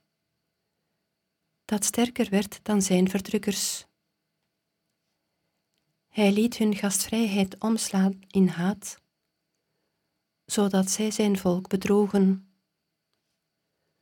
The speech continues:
Toen zond hij zijn dienaar Mozes naar hen, met Aaron, die hij had uitverkoren. Zij lieten de tekenen zien van de Heer.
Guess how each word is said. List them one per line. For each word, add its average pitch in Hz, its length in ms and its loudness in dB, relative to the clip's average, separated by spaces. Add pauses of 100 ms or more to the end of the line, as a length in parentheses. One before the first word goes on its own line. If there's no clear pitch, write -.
(640)
Toen 214 240 2
zond 220 300 2
hij 208 160 0
zijn 185 240 4
dienaar 202 480 0
Mozes 196 480 0
naar 180 260 0
hen, 190 340 0 (1800)
met 240 240 0
Aaron, 190 600 4 (120)
die 196 200 0
hij 190 140 0
had 202 300 -4
uitverkoren. 190 920 0 (2250)
Zij 190 280 4
lieten 202 380 2
de 196 140 0
tekenen 208 480 0
zien 214 260 0
van 196 200 2
de 190 100 0
Heer. 202 520 -4